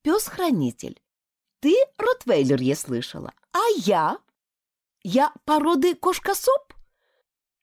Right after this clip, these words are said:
Почему же меня люди кошкой зовут? Значит, я похожа на кошку?» «Возможно, скорее всего, так и есть», неохотно пробормотал Урс.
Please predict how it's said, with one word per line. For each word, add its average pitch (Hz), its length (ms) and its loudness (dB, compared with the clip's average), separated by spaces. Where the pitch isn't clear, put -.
Почему 349 420 -2
же 381 80 -8
меня 403 240 -2
люди 392 220 2
кошкой 226 500 -2
зовут? 285 380 -4
Значит, 139 460 -4
я 190 120 0
похожа 523 420 2
на 311 100 0
кошку?» - 540 -8
«Возможно, 262 760 0
скорее 262 520 2
всего, 214 340 -2
так 180 340 -6
и 160 40 -8
есть», 113 600 -14
неохотно 151 720 -2
пробормотал 139 800 -2
Урс. - 500 -12